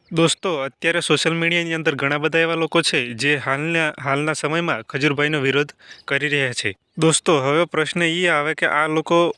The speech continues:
ખજૂરભાઈનો જ વિરોધ કેમ કરે છે અને બીજા ભાઈઓનો વિરોધ કેમ નથી કરતા? પરંતુ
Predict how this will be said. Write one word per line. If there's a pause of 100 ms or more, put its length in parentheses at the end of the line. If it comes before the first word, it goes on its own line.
ખજૂરભાઈનો
જ
વિરોધ
કેમ
કરે
છે
અને
બીજા
ભાઈઓનો
વિરોધ
કેમ
નથી
કરતા? (440)
પરંતુ